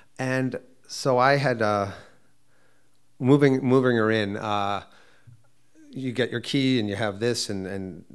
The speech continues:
the door's locked. And the door's locked. Once you, once your dorm door locks, I mean, back when I, my day, doors were open, but not the dorm doors, but the door, the doors to the dorms. So now everything's locked. You have to have a special pass, you know, key, and get in.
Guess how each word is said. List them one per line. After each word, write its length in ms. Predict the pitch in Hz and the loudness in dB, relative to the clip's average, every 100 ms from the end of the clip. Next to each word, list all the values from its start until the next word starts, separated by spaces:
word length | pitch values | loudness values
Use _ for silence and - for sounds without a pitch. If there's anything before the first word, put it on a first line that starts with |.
| - | -20
the 220 | 107 113 | -12 -8
door's 340 | 107 147 117 107 | 0 0 0 -4
locked. 400 | 90 76 - 104 | -8 -10 -12 -8
And 80 | |
the 40 | 104 | -2
door's 280 | 120 113 104 | 0 -2 -2
locked. 260 | 101 101 | -4 -4
Once 240 | 107 110 - | -6 -8 -10
you, 80 | |
once 260 | 110 113 - | -8 -8 -6
your 140 | 110 | -8
dorm 500 | 90 127 120 120 120 | -4 0 2 2 0
door 220 | 104 101 98 | -2 -4 -6
locks, 540 | 90 87 - - - | -8 -12 -12 -14 -12
I 60 | 110 | -10
mean, 220 | 104 104 | -8 -6
back 240 | 117 120 - | -2 -2 -2
when 100 | 107 | -4
I, 140 | 120 | -4
my 240 | 123 120 | -2 -4
day, 320 | 117 104 104 101 - - - _ - | -4 -6 -8 -12 -20 -20 -20 _ -6
doors 280 | 127 120 101 | -2 -2 -2
were 100 | 113 | -4
open, 340 | 110 110 104 | -4 -6 -8
but 160 | 98 104 | -8 -8
not 200 | 107 104 | -8 -8
the 60 | |
dorm 280 | 104 127 123 | -4 -2 -2
doors, 340 | 107 101 98 - | -2 -4 -6 -8
but 220 | 101 90 | -10 -8
the 100 | 98 | -10
door, 320 | 95 107 113 110 | -6 -8 -8 -12
the 80 | |
doors 340 | 107 120 110 104 | -8 -4 -4 -6
to 200 | - 131 | -6 -4
the 80 | 113 | -4
dorms. 260 | 98 98 | -8 -12
So 100 | - | -10
now 200 | 127 127 | -6 -4
everything's 340 | 117 110 101 101 | -4 -6 -6 -4
locked. 320 | 104 104 - | -2 -2 -4
You 80 | 95 | -6
have 140 | 95 | -6
to 100 | 90 | -8
have 100 | 87 | -8
a 80 | 87 | -10
special 360 | - 92 - | -12 -14 -14
pass, 500 | - - 101 98 - | -12 -10 -10 -10 -16
you 60 | - | -18
know, 80 | - | -20
key, 320 | - 123 110 | -14 -8 -6
and 160 | 104 92 - - - | -6 -8 -16 -20 -6
get 180 | 120 104 | -4 -4
in. 160 | 98 | -6